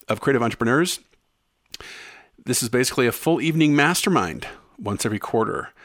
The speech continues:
where you and your peers running studios, agencies, and production companies all get together for a full evening and dinner, along with a special featured guest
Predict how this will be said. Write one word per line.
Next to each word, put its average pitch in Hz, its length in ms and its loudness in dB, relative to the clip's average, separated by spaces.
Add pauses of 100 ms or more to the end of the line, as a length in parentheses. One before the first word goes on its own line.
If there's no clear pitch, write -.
(320)
where 95 440 0
you 113 400 0
and 127 160 0
your 107 100 0
peers 123 800 0 (480)
running 95 340 -2 (160)
studios, 101 800 0
agencies, 98 720 -4 (100)
and 92 160 -8
production 95 340 -2
companies 95 540 -4 (600)
all 135 260 2
get 180 160 0
together 175 500 2 (260)
for - 200 -2
a 98 40 -2
full 117 240 -2
evening 110 400 0
and 98 200 -4
dinner, 101 380 -2 (480)
along 110 300 2
with 113 220 -2
a 110 100 -4
special 139 560 0
featured 127 520 -4
guest 80 500 -2